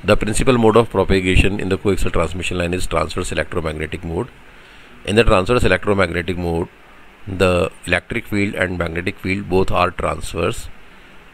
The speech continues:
and there is no electric and magnetic component in the direction of the wave propagation.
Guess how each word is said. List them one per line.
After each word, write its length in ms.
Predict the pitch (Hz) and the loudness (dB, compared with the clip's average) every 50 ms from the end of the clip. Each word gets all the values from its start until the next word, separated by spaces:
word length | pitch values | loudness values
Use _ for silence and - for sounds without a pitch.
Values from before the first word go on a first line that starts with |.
| - - - - - | -20 -20 -20 -8 -4
and 500 | 101 98 95 92 90 87 87 101 - - | 0 0 2 2 2 0 -2 -4 -8 -6
there 200 | - 95 101 101 | 0 2 2 4
is 120 | 101 104 92 | 2 2 0
no 320 | 98 101 101 104 110 - - | 0 2 4 4 4 4 2
electric 360 | 90 92 87 - - 101 92 | 0 -2 -2 -2 -4 -4 -4
and 160 | 98 98 92 | -2 -2 -2
magnetic 340 | 85 80 80 87 85 95 - | -4 -4 -4 -4 -4 -4 -4
component 520 | - 82 82 - - 85 82 85 101 - | -4 -2 0 2 2 2 0 -2 -4 -6
in 100 | - 95 | -6 -6
the 80 | 92 92 | -2 0
direction 400 | 85 85 82 82 - - 98 90 | 2 2 2 0 0 0 0 0
of 160 | 82 82 90 | -2 -2 -2
the 180 | - 135 190 185 - | -2 -2 -2 -4 -6
wave 300 | - 80 92 92 85 - | -2 0 0 0 2 2
propagation. 600 | - 87 80 - - 78 80 71 - - - - | 2 2 4 2 0 0 -2 -6 -8 -8 -8 -8